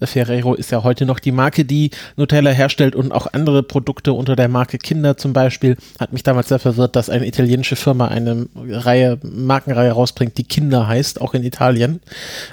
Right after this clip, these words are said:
ähm, und, äh, auf dem Rest der Welt. Ähm,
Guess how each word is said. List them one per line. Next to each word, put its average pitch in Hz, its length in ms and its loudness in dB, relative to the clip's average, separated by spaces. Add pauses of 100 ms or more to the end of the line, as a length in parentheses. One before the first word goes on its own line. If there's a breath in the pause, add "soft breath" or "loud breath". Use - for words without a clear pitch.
ähm, 123 260 2
und, 123 240 -2
äh, - 40 -2
auf - 320 0
dem 123 100 -4
Rest 123 180 0
der 120 120 0
Welt. 123 280 0 (380 loud breath)
Ähm, 131 500 0